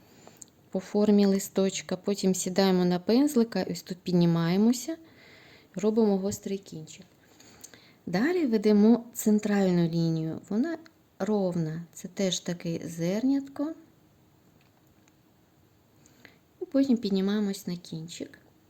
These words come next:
І вписуємо в кожну половинку, вигинаючи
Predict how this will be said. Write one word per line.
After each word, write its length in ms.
І 60
вписуємо 540
в 140
кожну 320
половинку, 800
вигинаючи 1000